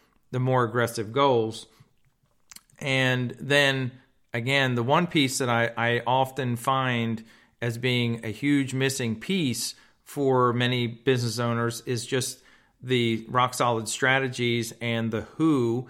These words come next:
in, in relation to who's gonna actually implement these things, who's actually gonna use the activities and the strategies to actually get us to our destination. So that's your podcast twenty-nine, the Resilient Entrepreneur Podcast twenty-nine,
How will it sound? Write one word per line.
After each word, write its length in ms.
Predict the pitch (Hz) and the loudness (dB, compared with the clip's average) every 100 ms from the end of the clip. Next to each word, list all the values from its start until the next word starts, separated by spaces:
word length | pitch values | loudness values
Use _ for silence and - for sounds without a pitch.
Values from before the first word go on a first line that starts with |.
| - _ _ | -16 _ _
in, 440 | 135 127 123 123 - _ | -4 -2 -2 -4 -8 _
in 300 | 127 123 120 | -4 -2 -2
relation 500 | 120 120 123 120 131 | 0 2 0 -2 -6
to 280 | 120 123 117 - | -2 0 -2 -6
who's 200 | - 214 | -2 -2
gonna 160 | 208 151 | 0 0
actually 340 | 139 - 117 | -2 -2 -4
implement 420 | 139 131 123 104 | -4 -4 -4 -4
these 200 | 104 107 | -4 -6
things, 220 | - 107 - | -6 -8 -4
who's 300 | 151 147 - | -4 -4 -6
actually 320 | - 131 - 127 | -6 -4 -4 -4
gonna 300 | 131 117 110 - - _ - | -2 -4 -6 -14 -20 _ -12
use 400 | 117 143 151 127 | 0 4 4 2
the 140 | 127 | -2
activities 580 | 113 123 139 123 123 117 | -4 -2 -2 -2 -2 -4
and 80 | 120 | -6
the 40 | |
strategies 840 | 117 127 120 117 107 117 113 110 - - _ _ - | -4 -2 0 0 -2 -4 -2 -4 -10 -20 _ _ -6
to 100 | 139 | -2
actually 320 | 127 - 120 | -2 -2 -4
get 280 | 107 120 135 | 0 4 4
us 140 | 131 | 2
to 80 | 123 | -2
our 100 | 107 | -2
destination. 720 | 104 107 - 110 107 101 - - _ _ _ - _ - | -2 -4 -4 -6 -4 -6 -10 -16 _ _ _ -20 _ -6
So 480 | 131 123 117 - - _ _ _ - | 0 2 2 -2 -18 _ _ _ -14
that's 680 | 120 147 202 - - - - _ _ _ - | 0 4 4 2 -6 -10 -16 _ _ _ -4
your 540 | 135 127 120 113 104 _ _ - | 0 2 2 0 -4 _ _ -4
podcast 720 | 147 147 131 143 139 127 - _ | 0 0 0 -4 -2 -4 -12 _
twenty-nine, 720 | - 147 147 135 131 113 101 120 | -6 -2 0 0 0 0 -2 -2
the 80 | |
Resilient 400 | 113 117 127 135 | -2 0 0 0
Entrepreneur 400 | 127 131 - 135 | -2 -4 -4 -4
Podcast 520 | 117 135 127 127 123 - | -2 0 0 0 -2 -2
twenty-nine, 600 | 131 120 123 117 104 | -4 -2 0 -2 -2